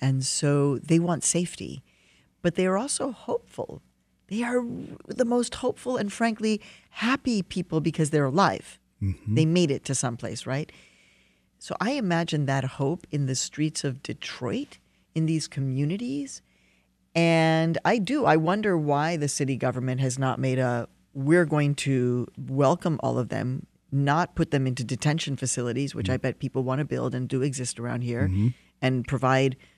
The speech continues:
Speaker 1: you know, minimum wage work for other people. No. Build a community of new folks. And by the way, the folks I'm talking about, so we understand, yes, Central American, Honduran, Guatemalan, but also Haiti,
Speaker 2: Mm-hmm.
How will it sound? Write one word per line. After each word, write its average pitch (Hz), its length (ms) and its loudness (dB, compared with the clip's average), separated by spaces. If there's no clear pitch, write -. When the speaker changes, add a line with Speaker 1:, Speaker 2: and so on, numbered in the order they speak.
Speaker 1:
you 131 60 0
know, 127 180 2
minimum 139 400 2
wage 131 500 2
work 139 540 0
for - 160 -8
other 127 160 0
people. 139 300 -2
No. 180 360 0
Build 202 340 4
a 247 60 -4
community 147 600 0
of 113 140 -2
new 143 260 0
folks. - 540 -8
And 185 100 -2
by 254 80 2
the 247 100 4
way, 190 140 6
the 139 140 2
folks 233 300 2
I'm 247 120 -2
talking 165 360 0
about, 220 300 0
so - 140 -4
we 190 120 0
understand, 185 560 -2
yes, 143 480 4
Central 123 340 -2
American, 113 600 -4
Honduran, 127 520 0
Guatemalan, 127 580 0
but 165 180 0
also 170 540 2
Haiti, 143 640 2
Speaker 2:
Mm-hmm. 101 320 2